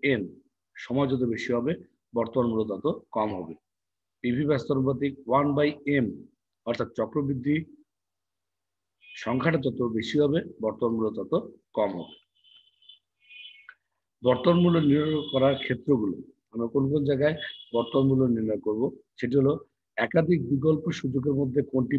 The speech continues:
ব্যবহার করা উচিত, আমরা বর্তমানে কোন সুযোগটি ব্যবহার করব, সেটি জানার জন্য দক্ষ ও সঠিক প্রকল্প নির্বাচন, কোনটা আমাদের জন্য নির্বাচন করা সঠিক হবে আজকে, সেটি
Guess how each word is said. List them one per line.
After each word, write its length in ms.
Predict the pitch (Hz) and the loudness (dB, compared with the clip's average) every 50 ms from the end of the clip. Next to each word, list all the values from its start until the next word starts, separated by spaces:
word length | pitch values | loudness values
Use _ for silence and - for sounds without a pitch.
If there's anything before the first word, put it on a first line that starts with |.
| 120 117 | 0 0
ব্যবহার 280 | 110 101 107 113 117 107 - | 0 2 2 2 2 2 0
করা 140 | 113 113 110 110 107 | 0 0 0 0 -2
উচিত, 220 | - - 131 143 - _ _ _ _ _ | -4 -4 -6 -6 -6 _ _ _ _ _
আমরা 260 | - 117 117 120 117 127 - - - - _ _ _ _ _ - | -4 -2 0 0 0 0 -2 -6 -10 -20 _ _ _ _ _ -4
বর্তমানে 380 | 123 120 - 175 151 151 151 135 - | -4 -2 -2 -2 -2 -2 -2 -2 -2
কোন 100 | 139 143 135 | -2 -2 -2
সুযোগটি 420 | 131 - 131 123 135 120 - - 117 110 | -2 -6 -6 -4 -4 -4 -4 -2 -2 0
ব্যবহার 260 | 110 101 107 110 110 110 | 0 0 0 -2 -2 -2
করব, 140 | 120 120 120 131 123 - | -2 -2 -2 -2 -2 -2
সেটি 160 | 113 113 117 113 120 | -2 -2 -2 0 0
জানার 220 | 110 110 117 110 117 | 0 0 -2 -2 -2
জন্য 160 | 123 117 127 131 - - - _ _ _ _ _ _ _ _ _ _ _ _ _ _ _ _ _ 101 - | -2 0 0 0 -2 -4 -8 _ _ _ _ _ _ _ _ _ _ _ _ _ _ _ _ _ -4 -2
দক্ষ 240 | 120 117 110 117 117 - 170 190 - - | -2 0 -2 -4 -4 -2 -2 -2 0 -2
ও 20 | 123 117 113 110 110 - | -2 -2 -2 -4 -6 -4
সঠিক 260 | - 135 131 151 156 139 - | -4 -2 0 0 -2 -2 -2
প্রকল্প 300 | - 123 117 135 131 120 127 123 117 | -4 0 0 2 2 2 2 0 0
নির্বাচন, 420 | 113 113 110 113 110 113 131 131 131 - - - - _ _ _ _ _ _ _ _ _ _ _ _ _ _ 131 | 0 0 -2 -2 -2 -2 -2 -2 -2 -4 -8 -14 -20 _ _ _ _ _ _ _ _ _ _ _ _ _ _ 0
কোনটা 240 | 131 135 131 147 143 | 0 2 2 2 2
আমাদের 260 | 135 135 127 123 120 127 | 2 2 2 0 0 0
জন্য 140 | 135 127 131 131 123 | 0 0 2 0 0
নির্বাচন 300 | 120 120 117 113 123 123 120 117 | 0 0 -2 -2 -2 -4 -2 -2
করা 140 | 123 120 117 - - | -2 -2 -2 -4 -6
সঠিক 240 | - 104 110 120 117 127 | -8 -8 -6 -2 -2 0
হবে 120 | 120 123 117 110 | 0 0 0 -2
আজকে, 220 | - - - 139 143 139 - - _ _ _ _ _ _ _ _ - | -4 -6 -6 -6 -6 -6 -8 -14 _ _ _ _ _ _ _ _ -10
সেটি 180 | 107 107 117 | -8 -4 -2